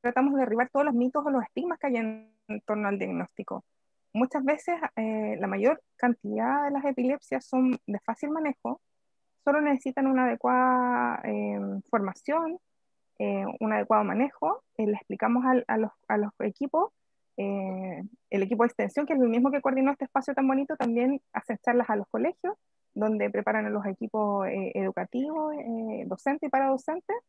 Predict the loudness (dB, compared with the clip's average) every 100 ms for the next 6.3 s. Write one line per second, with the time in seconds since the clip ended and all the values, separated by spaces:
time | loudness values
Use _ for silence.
0 | _ _ _ _ 0 2 0 0 2 4
1 | 2 2 -2 -2 0 0 2 2 4 4
2 | 2 2 0 -2 -2 -2 -2 _ _ _
3 | _ -4 0 0 -2 0 2 2 0 -2
4 | 0 -2 2 4 4 2 -2 0 0 -2
5 | -8 0 0 2 2 2 2 0 -2 -2
6 | 0 -2